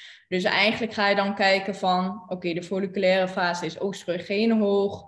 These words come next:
Hoe zorg je dat je daar je intensiteit op afstemt?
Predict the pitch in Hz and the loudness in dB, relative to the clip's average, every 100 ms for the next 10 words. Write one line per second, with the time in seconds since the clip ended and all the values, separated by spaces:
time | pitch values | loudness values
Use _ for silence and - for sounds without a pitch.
0 | - - _ 214 190 185 175 175 185 165 | -20 -20 _ -6 0 2 2 0 -4 -4
1 | 165 180 208 269 262 247 247 226 233 214 | -4 0 2 4 4 4 2 0 -2 0
2 | 208 202 202 196 190 - - 175 175 185 | 2 2 0 -2 -4 -4 -4 -4 -2 -6